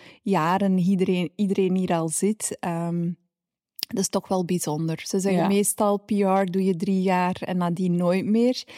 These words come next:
Speaker 1: Ehm, maar ja, ik denk dat onze meeste mensen hier minstens vijf jaar al zitten.
Speaker 2: Amai.
Speaker 1: Dus dat is wel bijzonder,
Speaker 2: Ja,
Speaker 1: ja.
Speaker 2: knap. En begrijp ik dat dan ook goed, dat,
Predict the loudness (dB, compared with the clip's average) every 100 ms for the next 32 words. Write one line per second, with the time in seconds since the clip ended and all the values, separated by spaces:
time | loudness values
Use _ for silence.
0 | -18 -16 -16 -14 -2 0 2 2 2 2
1 | 0 -2 -2 0 2 0 -2 -6 -2 0
2 | 0 0 0 2 2 0 0 0 0 -2
3 | -2 0 2 0 -2 -16 -8 0 0 2
4 | 2 2 2 2 0 -2 -4 -2 -2 -2
5 | -2 -2 -2 -2 -2 -2 -2 -2 0 0
6 | 0 -2 -2 -4 -4 -6 -4 -4 -2 -2
7 | 0 -2 -4 -8 -4 -4 -6 -10 -20 -18
8 | -16 -2 2 2 2 2 2 2 2 0
9 | 0 0 0 0 -4 -8 -8 -8 0 2
10 | 2 0